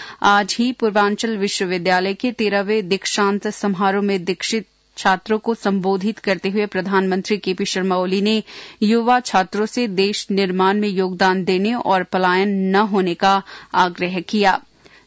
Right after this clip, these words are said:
दीक्षांत समारोह में विभिन्न संकायों के आठ हजार एक सौ पचास छात्रों ने दीक्षा प्रदान की, प्राप्त की।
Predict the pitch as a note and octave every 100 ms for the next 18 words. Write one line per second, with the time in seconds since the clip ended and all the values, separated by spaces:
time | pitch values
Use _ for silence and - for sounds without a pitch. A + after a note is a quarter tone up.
0 | G3 G#3+ - A3 A#3+ A#3+ A3+ A3 G#3+ A3
1 | A#3+ G3 F#3 G#3+ A3 - F#3+ F#3 F#3+ F3+
2 | F#3+ G#3 - A#3 - G3 F#3+ - F#3+ F3+
3 | D3+ - F#3+ - G3 F#3+ - F#3+ G3 -
4 | - - G3 F#3+ A#3+ A#3 G#3 G3+ F3 -
5 | F#3+ F#3 - _ _ _ - G3+ F3+ D#3+
6 | F#3 - G3+ A3+ - _ _ _ _ _
7 | - A3+ G3 - - A3 F#3